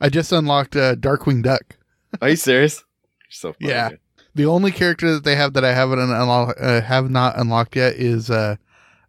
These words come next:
Speaker 1: uh, Gaston, which just came out, but I, I'm almost got him too.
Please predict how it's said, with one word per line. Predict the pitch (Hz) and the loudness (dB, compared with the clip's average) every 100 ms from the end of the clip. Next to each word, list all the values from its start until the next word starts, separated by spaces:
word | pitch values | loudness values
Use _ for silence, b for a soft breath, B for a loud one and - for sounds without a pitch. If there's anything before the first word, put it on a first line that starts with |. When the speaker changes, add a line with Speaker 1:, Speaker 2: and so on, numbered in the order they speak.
| - | -2
Speaker 1:
uh, | 123 110 110 117 | 0 2 0 0
Gaston, | 139 127 139 120 98 82 | -2 0 0 -2 -4 -4
which | 123 - | -4 0
just | 131 - | -4 -2
came | 120 107 | -2 -2
out, | 80 | -2
but | - 120 | -2 0
I, | 120 117 | 2 0
I'm | - 120 117 | 0 -2 -2
almost | - 131 127 117 - | -2 0 0 -2 -4
got | 110 - | -6 -6
him | 101 | -10
too. | - - | -12 -14